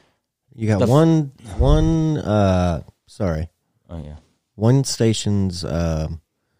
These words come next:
Speaker 1: saying he's a white supremacist.
Speaker 2: Right.
Speaker 1: Then you got the other station saying he's, like,
Speaker 2: He's,
Speaker 1: a hero.
Speaker 2: he's a hero. <laughs> I know.
Speaker 1: You know,
Speaker 2: Right. <laughs>
Speaker 1: which I ended up, uh, I did watch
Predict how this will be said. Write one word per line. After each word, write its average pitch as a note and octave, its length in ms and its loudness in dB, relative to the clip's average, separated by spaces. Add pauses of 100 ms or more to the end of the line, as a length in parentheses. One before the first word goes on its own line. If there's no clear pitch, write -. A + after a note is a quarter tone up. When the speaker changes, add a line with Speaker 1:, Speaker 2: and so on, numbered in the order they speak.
(340)
Speaker 1:
saying F#2+ 240 2
he's F2 120 -2
a E2+ 80 -2
white F2 200 -2
supremacist. E2+ 800 -6
Speaker 2:
Right. D#2+ 380 -2
Speaker 1:
Then G2 160 0
you G2 80 2
got G2 300 0
the F#2 180 -2
other G2 180 0
station F2 460 -4
saying F2 320 -4
he's, E2 160 -4
like, E2+ 140 -4
Speaker 2:
He's, F2 100 -6
Speaker 1:
a - 20 -14
hero. G#2+ 180 0
Speaker 2:
he's G2 100 2
a F#2 200 2
hero. F2 280 0
<laughs> - 20 4
I C3+ 140 2
know. - 400 -2 (200)
Speaker 1:
You E3 80 2
know, F2+ 260 2
Speaker 2:
Right. E3+ 300 -2 (100)
<laughs> - 80 -20
Speaker 1:
which G#2+ 200 0
I G2+ 140 2
ended B2 320 4
up, A2 240 2 (160)
uh, F#2 320 0
I F#2 80 -2
did A2+ 320 -2
watch G2+ 760 -4